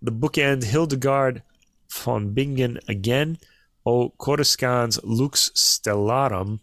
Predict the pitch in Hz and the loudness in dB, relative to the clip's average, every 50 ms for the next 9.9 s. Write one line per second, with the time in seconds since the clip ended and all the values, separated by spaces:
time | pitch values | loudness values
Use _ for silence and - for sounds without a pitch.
0 | - - - 95 104 110 113 113 104 101 107 104 - - 110 104 104 101 - - | -10 -6 -4 -2 0 0 0 0 0 0 0 0 0 0 -2 -2 0 0 0 0
1 | 123 123 107 101 92 90 87 92 _ _ _ _ _ - - - - - - - | 0 0 0 0 0 -2 -2 -6 _ _ _ _ _ -20 -20 -20 -20 -20 -20 -20
2 | - - _ _ - 110 117 117 117 117 113 113 110 - - _ _ _ _ _ | -20 -20 _ _ -4 -2 0 2 0 0 -2 -4 -8 -10 -12 _ _ _ _ _
3 | _ _ _ _ - - 185 - - - - 175 165 160 151 143 139 135 127 113 | _ _ _ _ -2 0 2 2 2 2 2 2 2 2 2 2 0 -4 -6 -8
4 | - - - _ _ _ _ _ _ _ _ _ _ _ _ _ _ _ - - | -10 -14 -20 _ _ _ _ _ _ _ _ _ _ _ _ _ _ _ 0 0
5 | - - 165 170 - - - 120 - - 139 139 135 127 120 123 135 139 127 120 | 2 2 2 2 0 0 -2 -2 0 2 2 2 4 2 2 4 2 2 2 2
6 | - 160 151 - 196 175 - - 123 117 135 143 - 143 127 120 - 160 156 123 | 0 0 2 2 2 2 2 0 -2 0 -2 -2 0 0 0 0 0 0 0 0
7 | - 123 110 107 113 117 120 127 127 120 - - 120 110 - - - - 113 107 | 0 -2 -2 0 0 2 2 2 0 0 0 0 0 0 0 -2 -4 -4 -4 -2
8 | 101 101 107 113 120 - - 95 90 87 90 92 - - - _ _ - - - | 0 0 0 0 0 -2 -2 -2 0 0 0 0 -2 -2 -4 _ _ -20 -20 -20
9 | - - - _ _ _ _ _ - 110 107 107 107 107 104 104 107 | -20 -20 -20 _ _ _ _ _ -4 -2 0 0 0 0 -2 -4 -8